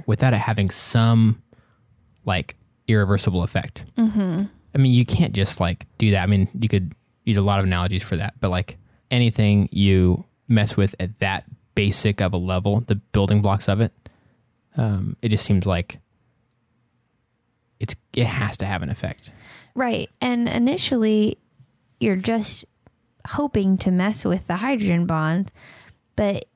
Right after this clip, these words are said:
Speaker 2: I think it's probably a pretty fine line of how much heat can be applied, reform hydrogen bonds, and not damage the hair.
Speaker 1: Yeah, yeah.
Speaker 2: So if you keep heating, you're going to denature proteins. And that's
Speaker 1: Mm-hmm.
Speaker 2: what some,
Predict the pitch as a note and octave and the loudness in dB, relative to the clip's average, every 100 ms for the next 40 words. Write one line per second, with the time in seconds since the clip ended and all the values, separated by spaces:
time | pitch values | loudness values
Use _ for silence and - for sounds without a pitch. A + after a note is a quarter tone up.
0 | _ _ G3+ G3 A#3+ A3+ G3+ - G3 F3+ | _ _ -4 -2 -2 -2 -4 -6 -2 -2
1 | - G3+ F#3 F3 F3 F#3 F3+ E3+ F3 F#3+ | -2 -4 -4 -4 -2 0 0 0 -2 -2
2 | E3+ D#3+ D3+ - _ _ G3+ F3+ - - | 0 0 0 -4 _ _ -2 -2 -2 -4
3 | G3 - F#3+ F3 F3 F3 E3 E3+ E3 _ | -4 -4 -2 -2 -2 -2 -2 -2 -6 _
4 | G3+ F#3 F3+ - F3 F3+ F3+ F3 F3 E3+ | -6 -2 -2 -2 -2 0 -2 -2 -2 -2
5 | E3 F3+ - F#3 F3 E3 - - D3 B2 | -2 -2 -2 -2 0 0 -4 -8 -6 -6
6 | - - F#3 - B2 G2 - _ - A2 | -6 -4 -4 -2 0 0 -2 _ -6 -6
7 | - _ _ _ _ - - C3+ D3 - | -8 _ _ _ _ -10 -6 -4 -4 -8
8 | - - - - G#3 G3 F#3+ - A#3 - | -18 -18 -20 -8 0 0 0 -2 -2 0
9 | B3+ B3+ D#3+ F3 F#3 _ - G3 G3+ F#3+ | -2 0 0 0 -2 _ -4 -2 0 0
10 | F#3 F#3 F3 E3 E3 - D#3 - E3+ - | -2 0 0 2 0 -2 -4 -2 -4 -4
11 | C#3 - - G#3+ A2 G3+ F#3 - - A3+ | -6 -2 2 4 2 0 -6 -6 -4 0
12 | F#3+ F#3+ | 0 0